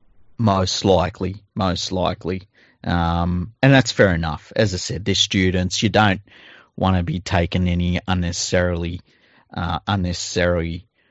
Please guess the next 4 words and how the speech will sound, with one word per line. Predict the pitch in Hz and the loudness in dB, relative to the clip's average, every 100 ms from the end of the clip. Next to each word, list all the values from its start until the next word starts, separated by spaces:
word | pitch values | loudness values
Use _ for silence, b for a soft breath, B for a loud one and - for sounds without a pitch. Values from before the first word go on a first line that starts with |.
| _ - | _ -8
um, | 90 85 80 82 82 b b b _ _ - | -6 -4 -4 -6 -6 b b b _ _ -14
risks, | 95 95 87 - - - | -4 0 0 -2 -2 -2
I | 80 | -2
guess. | 82 87 85 80 - - | -2 -2 -2 -6 -8 -10